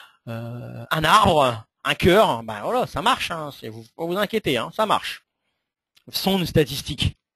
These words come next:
Allez, c'est parti, statistique. Pan, deux secondes, deux secondes quarante-deux, j'ai rien fait dans ma pièce.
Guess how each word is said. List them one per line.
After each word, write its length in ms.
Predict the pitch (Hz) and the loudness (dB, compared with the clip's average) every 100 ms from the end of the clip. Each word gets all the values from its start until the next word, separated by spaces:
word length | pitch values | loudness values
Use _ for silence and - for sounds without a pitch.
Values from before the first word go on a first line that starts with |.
| _ _ _ _ _ _ _ _ | _ _ _ _ _ _ _ _
Allez, 220 | 143 151 | -8 -6
c'est 140 | 131 156 | -4 -2
parti, 340 | 156 - 127 | -4 -4 -12
statistique. 680 | - 160 170 147 - 113 - _ _ _ - | -8 -10 -10 -14 -10 -12 -12 _ _ _ 4
Pan, 260 | 262 143 135 | 4 2 2
deux 240 | 226 285 | 4 4
secondes, 420 | 202 269 214 110 _ _ _ | 4 2 2 -2 _ _ _
deux 180 | 151 294 | 0 2
secondes 260 | 240 277 - | 2 0 2
quarante-deux, 440 | 262 247 240 277 | 4 4 4 4
j'ai 140 | 240 240 | 4 4
rien 180 | 240 | 2
fait 100 | 220 | 2
dans 100 | 240 | 2
ma 120 | 240 - | 2 0
pièce. 300 | 143 - | -2 -6